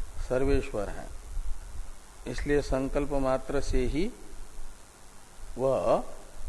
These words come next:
सब प्राणियों को उनके कर्मानुरूप फल प्रदान करते हैं।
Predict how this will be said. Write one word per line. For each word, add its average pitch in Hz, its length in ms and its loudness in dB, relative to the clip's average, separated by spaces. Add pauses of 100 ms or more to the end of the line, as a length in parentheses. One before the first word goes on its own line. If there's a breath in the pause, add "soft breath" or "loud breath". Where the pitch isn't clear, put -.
(160)
सब 151 280 2
प्राणियों 131 540 2
को 92 220 -6 (840)
उनके 127 680 2 (1800)
कर्मानुरूप 131 1080 4
फल 117 460 2
प्रदान 117 420 -2
करते 117 380 -6
हैं। 85 220 -8